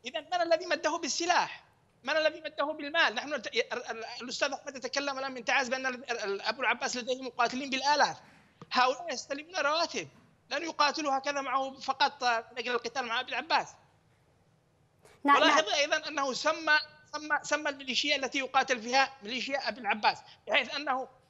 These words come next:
Speaker 1: إذا تم، إذا تم اتهام أبي العباس ف-، ف-، فسوف نتهم آلاف الناس من بعده.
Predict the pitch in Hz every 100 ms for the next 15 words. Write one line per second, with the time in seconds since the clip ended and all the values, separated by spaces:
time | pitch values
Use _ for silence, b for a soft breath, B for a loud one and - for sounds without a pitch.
0 | - 277 254 311 320 240 254 - - _
1 | _ _ 208 254 285 294 285 - - _
2 | 254 277 302 269 269 233 202 196 247 -
3 | 240 - - 247 254 - - 269 277 247
4 | 285 302 302 233 285 359 294 311 277 240
5 | 220 208 165